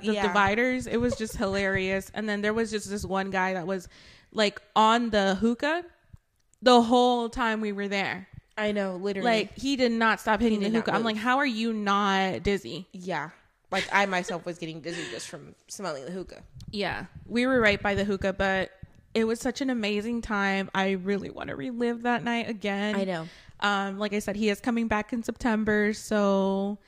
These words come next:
Speaker 1: let's full send it and get the tickets. I really wanna have that experience again, and this time meet him. I really wanna meet
Speaker 2: Oh,
Speaker 1: him.
Speaker 2: yeah.
Speaker 1: Um,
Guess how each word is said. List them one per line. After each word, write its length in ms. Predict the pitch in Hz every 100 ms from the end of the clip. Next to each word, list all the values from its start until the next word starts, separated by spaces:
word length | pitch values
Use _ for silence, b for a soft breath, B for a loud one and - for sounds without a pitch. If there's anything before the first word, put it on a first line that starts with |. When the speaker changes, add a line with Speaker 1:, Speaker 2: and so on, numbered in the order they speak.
| b b b -
Speaker 1:
let's 260 | 196 202 -
full 240 | - 240
send 360 | - 226 214 214
it 400 | 202 202 202 -
and 380 | 190 196 190 190
get 160 | 185 220
the 60 |
tickets. 800 | - 208 196 208 208 202 - - -
I 80 | 202
really 340 | 190 196 196
wanna 200 | 190 190
have 180 | 202 190
that 100 | 190
experience 540 | 185 - 185 185 185 180
again, 520 | 190 190 190 190 190 b b b b b -
and 480 | 208 196 190 185 190
this 120 | 196
time 180 | 214 196
meet 200 | 202 -
him. 300 | 185 170 185 _ _ -
I 40 | 196
really 200 | 196 196
wanna 180 | 190
meet 180 | 190 185
Speaker 2:
Oh, 40 | 180
Speaker 1:
him. 40 | 156
Speaker 2:
yeah. 260 | 156 156 180 b b b b -
Speaker 1:
Um, 540 | 190 185 185 185